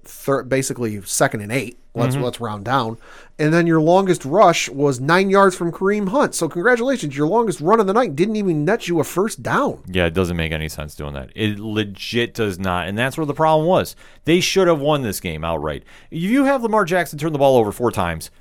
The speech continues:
Speaker 2: you win that game.
Speaker 1: We'll say, yeah, Jarvis
Speaker 2: Like
Speaker 1: Lan-, Jarvis Landry had a hundred and eleven yards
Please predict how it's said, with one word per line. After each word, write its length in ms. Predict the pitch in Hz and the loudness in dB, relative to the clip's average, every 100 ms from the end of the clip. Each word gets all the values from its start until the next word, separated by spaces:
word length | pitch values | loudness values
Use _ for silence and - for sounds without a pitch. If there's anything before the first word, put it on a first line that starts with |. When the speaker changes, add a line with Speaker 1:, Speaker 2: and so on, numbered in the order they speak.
| - - | -20 -6
Speaker 2:
you 200 | 131 208 | 2 4
win 240 | 180 175 | 6 6
that 160 | 143 117 | 4 4
game. 240 | 113 82 - | 2 0 -8
Speaker 1:
We'll 140 | - 131 | -12 -6
say, 160 | 147 | -2
yeah, 240 | 147 143 110 | 2 2 2
Jarvis 380 | 117 139 139 113 | 2 4 4 0
Speaker 2:
Like 80 | 139 | -2
Speaker 1:
Lan-, 40 | |
Jarvis 240 | 123 139 120 | 0 0 0
Landry 240 | 127 123 | -2 -2
had 80 | 127 | -2
a 60 | 110 | -2
hundred 180 | 131 | -2
and 100 | 139 | -2
eleven 220 | 120 120 120 | -2 -2 -2
yards 320 | 117 113 | -2 -2